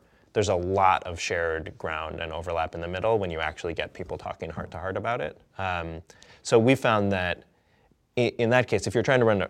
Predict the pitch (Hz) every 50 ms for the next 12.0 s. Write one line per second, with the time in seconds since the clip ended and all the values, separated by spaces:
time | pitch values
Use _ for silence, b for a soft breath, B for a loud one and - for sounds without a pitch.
0 | - - 110 110 98 95 - 82 - - - - - 113 104 110 120 127 127 131
1 | 131 139 139 139 139 143 143 147 151 156 156 156 160 156 - - 135 127 127 123
2 | 123 123 127 123 123 - - - _ _ _ _ - 110 104 104 107 104 107 104
3 | - - 101 101 92 90 92 95 92 101 92 95 98 95 95 95 - 101 95 98
4 | 98 95 95 104 104 110 110 - 143 139 143 147 143 b b b b b b b
5 | _ _ - 117 113 107 117 131 131 131 120 104 82 95 98 98 95 92 90 87
6 | 87 85 87 85 82 85 80 80 82 82 - - - - - 101 85 90 87 85
7 | 62 87 85 82 98 92 92 98 98 92 95 95 92 90 90 82 85 80 - 92
8 | 85 78 - 80 82 85 98 117 143 143 135 123 107 - - 90 87 85 82 85
9 | 82 85 85 82 82 80 80 87 87 85 85 78 76 85 80 78 - 90 85 -
10 | 85 85 - - 101 92 - - 110 82 80 85 80 - - 113 113 110 107 104
11 | 107 101 B B B B B B B _ _ - 120 123 117 113 110 107 101